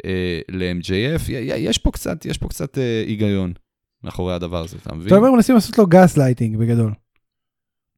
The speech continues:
Speaker 1: מנסים לכבות אותו.
Speaker 2: כן. מדהים.
Speaker 1: לגמרי, חד משמעית.
Speaker 2: לא יצליח להם.
Speaker 1: <laughs> ככה זה אמור להיבנות.
Speaker 2: תשמע, אני בהלם כמה הם סבלנים עם הוורדלו הזה.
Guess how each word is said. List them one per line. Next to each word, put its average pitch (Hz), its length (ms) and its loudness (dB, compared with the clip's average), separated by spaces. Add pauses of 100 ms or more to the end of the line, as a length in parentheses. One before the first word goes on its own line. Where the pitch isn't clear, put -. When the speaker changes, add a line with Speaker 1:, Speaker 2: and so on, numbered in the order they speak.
(340)
Speaker 1:
מנסים 110 340 -4
לכבות 110 360 0
אותו. - 180 -8 (100)
Speaker 2:
כן. 147 180 2 (1000)
מדהים. 156 280 4 (280)
Speaker 1:
לגמרי, 95 480 -2
חד 120 280 0
משמעית. 95 460 -4
Speaker 2:
לא 175 220 8
יצליח 151 340 2
להם. 107 140 -6 (1200)
Speaker 1:
<laughs> 165 2000 2 (1160)
ככה 113 260 2
זה 127 140 6
אמור 156 220 2
להיבנות. 95 400 -2
Speaker 2:
תשמע, 185 240 4
אני 147 140 4
בהלם 165 420 6
כמה 160 280 4
הם 151 80 4
סבלנים 139 540 4
עם 127 160 2
הוורדלו 127 480 4
הזה. 113 180 2